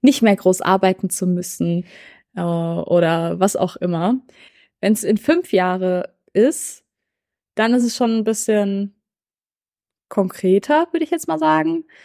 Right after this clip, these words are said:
Da ist es dann, okay, erstmal möchte ich vielleicht die Führungsposition X Y erreichen. Und wenn's dann heißt, in einem Jahr, dann stapeln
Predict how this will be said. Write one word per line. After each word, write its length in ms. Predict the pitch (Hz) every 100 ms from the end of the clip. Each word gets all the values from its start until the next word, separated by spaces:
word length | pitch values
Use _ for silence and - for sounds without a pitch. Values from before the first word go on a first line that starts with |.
| - _ -
Da 220 | 196 196
ist 120 | 196
es 140 | 202 -
dann, 220 | 185 185
okay, 440 | 185 - 185 185
erstmal 420 | 185 180 - 175
möchte 240 | 175 180 185
ich 100 | -
vielleicht 720 | 180 165 165 - - 185 180
die 80 | 185
Führungsposition 1000 | - 196 196 - - 185 185 - 190
X 180 | 185 190
Y 640 | 226 - - 233 233 247 - _ - _ _ -
erreichen. 720 | 214 214 220 233 - 269 311 _ _ _ _ _ _ _
Und 140 | - 202
wenn's 220 | 202 208
dann 200 | 202 208
heißt, 380 | 202 202 - - -
in 100 | 196
einem 320 | 202 240 247
Jahr, 400 | 254 254 277 311 _ _ _ _ _ -
dann 400 | 190 196 202 202
stapeln 720 | - - 185 - 190 180 180